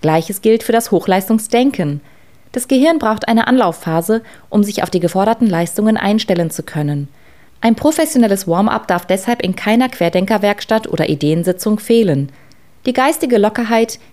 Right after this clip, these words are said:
die mentale Bewegung und das gemeinsame Lachen beim Aufwärmen erleichtern enorm den Weg vom Haha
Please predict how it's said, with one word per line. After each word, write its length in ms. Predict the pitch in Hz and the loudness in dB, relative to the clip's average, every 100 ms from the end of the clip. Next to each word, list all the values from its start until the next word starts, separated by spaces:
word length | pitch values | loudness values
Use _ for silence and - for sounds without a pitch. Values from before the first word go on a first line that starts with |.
| - 156 | -10 -2
die 80 | |
mentale 400 | 160 165 175 180 | 0 0 0 0
Bewegung 500 | 175 170 226 240 233 | 0 2 2 4 2
und 140 | 220 226 | 2 -2
das 140 | 226 | 0
gemeinsame 500 | 233 240 262 269 254 | 2 2 2 2 4
Lachen 340 | 254 269 208 165 | 2 0 0 0
beim 160 | 165 | -2
Aufwärmen 560 | - 180 196 196 208 214 - - | -2 -2 0 2 2 -2 -6 -6
erleichtern 500 | 190 208 262 262 254 | 0 0 0 0 0
enorm 400 | 196 175 175 214 | 2 2 2 2
den 200 | 226 180 | 2 2
Weg 220 | 190 208 | 2 2
vom 340 | - 180 175 190 | -2 -2 -2 -4
Haha 460 | 170 170 160 190 | -4 -2 -2 -2